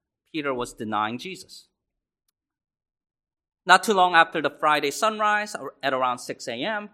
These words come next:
the courts officially condemned Jesus. Mark fifteen twenty-five tells us that it was the third hour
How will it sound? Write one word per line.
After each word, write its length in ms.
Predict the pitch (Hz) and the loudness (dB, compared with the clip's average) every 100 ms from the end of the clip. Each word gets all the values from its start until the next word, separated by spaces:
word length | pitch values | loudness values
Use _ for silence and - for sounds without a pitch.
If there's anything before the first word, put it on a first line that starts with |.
| _ _ _ _ _ - | _ _ _ _ _ -16
the 80 | 120 | -16
courts 520 | _ 151 143 - - _ - | _ -4 -4 -6 -14 _ -20
officially 520 | - 139 - 120 117 | -10 -10 -8 -12 -14
condemned 460 | - 107 104 101 | -14 -10 -8 -8
Jesus. 580 | 95 151 - 98 - - _ _ _ _ _ _ _ _ _ _ _ _ _ _ _ | -10 -10 -10 -14 -16 -20 _ _ _ _ _ _ _ _ _ _ _ _ _ _ _
Mark 220 | 135 180 | 6 6
fifteen 300 | 202 190 214 | 4 -2 -4
twenty-five 520 | 185 175 156 214 190 - | -2 -4 2 4 4 2
tells 200 | 135 139 | -2 -4
us 100 | - | -8
that 140 | 139 | -6
it 60 | 151 | -4
was 240 | 147 143 | -4 -6
the 80 | 139 | -8
third 460 | 143 - 254 233 - | -10 -4 0 -2 0
hour 540 | 185 214 110 139 214 | 2 4 2 -2 -4